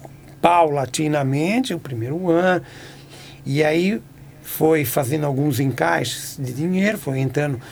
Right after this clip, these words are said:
comprando algum material, fazendo parcerias, isso,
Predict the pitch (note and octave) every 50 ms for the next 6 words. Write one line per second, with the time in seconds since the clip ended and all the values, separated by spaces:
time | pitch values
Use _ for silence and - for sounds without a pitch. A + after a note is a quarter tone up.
0 | - - - - - - - C#3 C3+ C3 C3 D#3 E3 D#3 C#3 B2+ B2 A#2 C3 C3+
1 | C#3+ D#3 C#3+ - G3+ F#3+ G#3 G3 F3 F3 F3+ F#3+ G3 F3 - - D#3 B2+ A2 C3+
2 | D#3+ D#3 D3+ C3 A#2 A#2+ - D#3 D3+ - - - - D#3 C#3 C3 B2+ D3 E3 F3+
3 | F#3 E3 D#3 B2+ A#2 A2 - C#3 C#3 A#2 - -